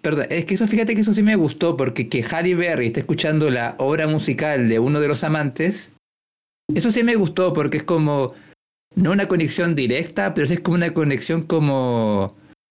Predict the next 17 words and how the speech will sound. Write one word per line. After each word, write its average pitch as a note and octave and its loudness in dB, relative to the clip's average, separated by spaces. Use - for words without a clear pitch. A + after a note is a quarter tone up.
melancólica, B2 0
es B2 -4
como, A#2+ -2
"Oh, D3+ 0
vaya, D3 0
de C3 2
alguna C#3 0
forma D3+ -2
conocí A#2+ 0
a - 0
este D#3+ -2
gran C#3 0
artista", D3+ -2
pero A#2+ 2
de A#2+ 0
forma D#3 0
indirecta. D3+ 0